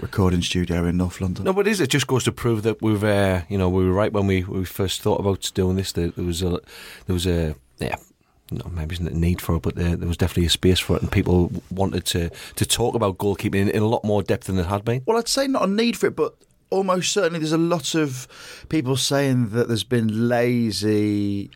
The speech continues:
Speaker 1: criticism of goalkeepers and lazy analysis of goalkeepers. And I'm not taking anything away from the,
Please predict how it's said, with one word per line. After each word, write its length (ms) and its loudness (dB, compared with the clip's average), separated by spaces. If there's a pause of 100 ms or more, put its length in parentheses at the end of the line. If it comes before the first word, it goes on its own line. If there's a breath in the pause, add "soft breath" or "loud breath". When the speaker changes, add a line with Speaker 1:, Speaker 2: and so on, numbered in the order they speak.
Speaker 1:
criticism 680 -2
of 140 -2
goalkeepers 720 0
and 180 -2
lazy 360 0
analysis 460 0
of 80 -2
goalkeepers. 420 0
And 100 0
I'm 140 2
not 160 0
taking 260 0
anything 240 -2
away 160 2
from 200 -2
the, 100 2